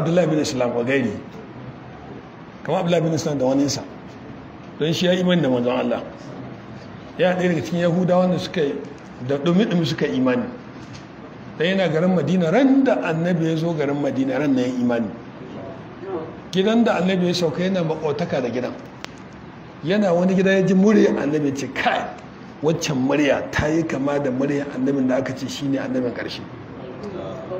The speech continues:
Amma bari in je in tunkare shi, na tunkare shi ga huska ma zan gane." Ya je ya tunkare shi ga huska ya gane. Ya yi magana kuma ya gane ta hanyar magana. Tunda duk siffar manzon Allah ɗari bisa ɗari an karanta da ita a cikin Attaura.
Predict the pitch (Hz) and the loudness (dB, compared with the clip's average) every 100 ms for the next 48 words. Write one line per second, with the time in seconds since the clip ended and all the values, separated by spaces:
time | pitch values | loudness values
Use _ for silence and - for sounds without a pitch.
0 | - 131 160 165 175 190 151 170 160 135 | -4 0 0 2 2 0 0 0 -2 -4
1 | 131 127 131 143 160 180 185 165 139 143 | -6 -2 0 0 -2 -2 -2 -2 -2 0
2 | 151 151 135 131 156 139 131 135 123 113 | 0 0 -2 -2 -2 -2 -2 -2 0 0
3 | 113 - - - - - - - - - | 0 -4 -10 -12 -12 -12 -12 -12 -12 -14
4 | - - - - - 147 160 170 170 170 | -14 -16 -16 -16 -6 -2 2 2 2 2
5 | 143 131 127 131 151 - 127 123 117 165 | 0 2 2 4 4 2 -2 -2 -2 -2
6 | - 127 135 139 147 147 120 - - - | 0 0 2 4 4 4 0 -4 -12 -16
7 | - - - - - - 156 196 202 170 | -16 -16 -16 -16 -14 -2 2 4 4 4
8 | 165 180 151 165 175 160 185 180 127 123 | 4 2 2 0 0 2 4 4 2 0
9 | 139 123 110 113 98 - - - - - | 2 2 0 0 -2 -8 -14 -14 -16 -16
10 | - - - - - - - 175 165 123 | -16 -16 -16 -16 -16 -18 -8 -2 -2 0
11 | 247 - - 220 - 185 156 147 165 170 | 0 -2 0 0 2 2 2 0 0 0
12 | 165 - 196 240 240 240 208 160 165 160 | 0 0 4 6 6 4 2 2 2 0
13 | 175 175 190 190 185 208 151 147 160 123 | -2 0 0 0 0 0 0 -2 -4 -4
14 | 147 143 123 110 107 | -6 -6 -6 -4 -4